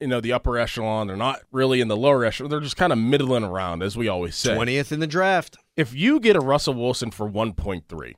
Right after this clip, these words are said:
Speaker 1: and say he's your starting quarterback, and he takes you to, say, an A F C championship game,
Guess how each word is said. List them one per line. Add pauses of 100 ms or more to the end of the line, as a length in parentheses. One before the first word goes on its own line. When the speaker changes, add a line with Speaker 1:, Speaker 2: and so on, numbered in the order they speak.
(260)
Speaker 1:
and
say
he's
your
starting
quarterback, (1300)
and
he
takes
you
to,
say,
an
A
F
C
championship
game,